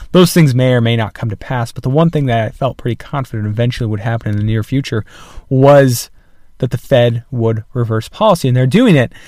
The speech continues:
And silver and gold responded exactly like you'd expect them to. They rallied. And I think we can expect that to continue. Uh, I do believe that the bottom is in. I, who knows? Maybe in two thousand, you know, summer of this year,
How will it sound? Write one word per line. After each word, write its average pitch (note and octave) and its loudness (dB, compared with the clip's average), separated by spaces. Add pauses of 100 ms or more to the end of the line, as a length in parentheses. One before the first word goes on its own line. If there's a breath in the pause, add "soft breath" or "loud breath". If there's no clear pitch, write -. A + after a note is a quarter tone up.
(200 loud breath)
And D3 4
silver F3+ 2
and D#3+ 4
gold C#3 0
responded A#2+ -2
exactly B2+ -2 (280 soft breath)
like A#2+ -2 (100)
you'd B2+ 0
expect B2 -2
them A2 -4
to. A2+ -12 (160)
They B2+ 0
rallied. B2+ 2 (1500)
And E3 4
I D#3 2
think G3 2
we F#3+ 2
can E3 2
expect D3+ 0
that C3 0
to C3+ -8
continue. A2 -4 (420 soft breath)
Uh, B2+ 0
I B2 4
do E3 6
believe C#3+ 2
that A#2+ 0
the B2 -4
bottom A2 -2
is G#2 -4
in. G#2+ -2
I, C3 -8 (480 soft breath)
who F3+ 8
knows? G3 6
Maybe D3 4
in D#3+ 2
two D3+ 0
thousand, D#3 2 (140)
you C#3+ -2
know, A#2 -4
summer D#3+ 2
of C#3 0
this C3 -4
year, B2+ 0